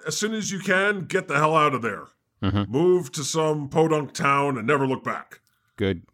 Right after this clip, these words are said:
Speaker 2: good call.
Speaker 1: Uh, we also learned once again that fascism is already here and that Donald Trump is a stupid fucking asshole.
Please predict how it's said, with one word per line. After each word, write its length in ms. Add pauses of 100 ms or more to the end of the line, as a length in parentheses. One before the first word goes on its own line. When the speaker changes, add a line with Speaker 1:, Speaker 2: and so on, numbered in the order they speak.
(120)
Speaker 2:
good 160
call. 680
Speaker 1:
Uh, 60
we 160
also 320
learned 320
once 180
again 300
that 160
fascism 600
is 120
already 380
here 320
and 120
that 200
Donald 340
Trump 340
is 140
a 80
stupid 460
fucking 440
asshole. 600